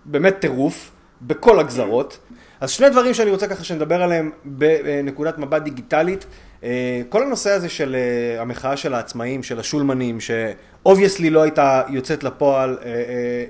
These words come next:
אם לא היה דיגיטל. אה, מה שמעניין אותי מהזווית האסטרטגית שלך לשמוע, אה, כי אני משוכנע שאתה עוקב אחרי הנושא הזה, אה,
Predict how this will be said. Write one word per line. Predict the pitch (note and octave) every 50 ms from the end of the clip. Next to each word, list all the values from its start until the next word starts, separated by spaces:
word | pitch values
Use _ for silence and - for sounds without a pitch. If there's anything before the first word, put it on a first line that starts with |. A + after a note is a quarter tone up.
| - C#3
אם | C3 C3+
לא | C#3 D#3
היה | D3+ C#3 B2+ A#2
דיגיטל. | A2 A#2+ A2 A2 A2 - A#2+ B2+ D#3+ F3 - _ _ _ _ - - _ _ -
אה, | A2 A2 A2+ A2+ A#2 A2+
מה | A2+ G#2+ A#2 C#3+
שמעניין | D3 - F3+ E3+ D#3+ D3+ D3+ D#3 E3 F3
אותי | E3+ E3 D#3+
מהזווית | D3+ C#3 C3 A#2 B2 A#2 A#2+ D3+ D#3 - -
האסטרטגית | D#3+ C#3+ C#3+ - - C3 C3 - E3 D#3+ D#3+ E3 E3
שלך | D#3 C#3 B2 - E3+ E3+ E3 D#3+ C#3+ C3
לשמוע, | B2+ B2 - - D#3 D#3+ F3 F3+ D#3+ C3+ B2+ C3+ - - _ _ _ _ _ _ -
אה, | A2+ A#2 A#2 A#2 A#2 A#2
כי | A#2 C#3+
אני | C3+ C3+ C3 B2+ A#2+ B2 B2 B2+ B2+
משוכנע | B2+ C3+ B2+ - - - D3+ D#3+ D3+
שאתה | - - -
עוקב | - - D#3+ D3 C3+
אחרי | C3 - C#3+ D3
הנושא | C#3 C3 A#2+ - - C#3+ C#3
הזה, | C3+ C3 C#3 F3 A3 A#3+ - - _ _ _ _ _ -
אה, | A#2+